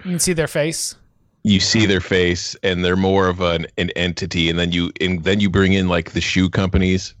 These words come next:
Speaker 2: and that kind of stuff. And I feel like college basketball players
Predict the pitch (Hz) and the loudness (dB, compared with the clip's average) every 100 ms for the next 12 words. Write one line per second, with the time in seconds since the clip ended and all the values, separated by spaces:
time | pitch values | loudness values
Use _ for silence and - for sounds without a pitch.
0 | - - - _ 90 87 - - 98 92 | -20 -20 -20 _ -2 0 -2 -2 -2 -2
1 | - 92 92 78 90 110 110 95 - 92 | -2 -2 -2 -4 -2 0 0 -2 -2 -2
2 | 92 85 85 85 - 82 80 - 80 78 | -2 -2 -2 -2 -2 -4 -6 -2 -2 -2
3 | 76 | -4